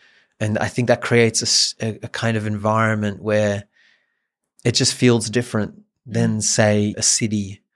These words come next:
Speaker 1: somewhere in a Western country
Speaker 2: Mm.
Speaker 1: where people get together for barbecues and create routine. "Oh, Fridays I play tennis with these three people," or something. There's just less of that here,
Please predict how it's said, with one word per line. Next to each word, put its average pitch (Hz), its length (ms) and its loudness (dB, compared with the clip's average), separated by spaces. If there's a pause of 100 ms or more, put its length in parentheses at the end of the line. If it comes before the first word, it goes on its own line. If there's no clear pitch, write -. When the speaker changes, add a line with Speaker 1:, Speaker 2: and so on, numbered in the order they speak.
(300)
Speaker 1:
somewhere 107 760 0
in 104 100 -6
a 107 60 -2
Western 107 400 0
country 101 600 -2 (120)
Speaker 2:
Mm. 175 220 -6
Speaker 1:
where 107 200 4
people 110 300 0
get 113 260 0
together 110 480 4
for 104 160 -6
barbecues 104 1000 -2
and 107 440 -4
create 117 320 4
routine. 113 840 -2 (180)
"Oh, 127 140 6
Fridays 120 500 2
I 120 80 2
play 123 240 0
tennis 123 540 -2
with 104 180 -2
these 113 300 -4
three 123 240 0
people," 123 420 0
or 82 80 -4
something. 101 380 -6 (300)
There's 113 160 2
just 143 180 4
less 123 340 4
of 98 120 -8
that 95 240 -2
here, 101 400 -4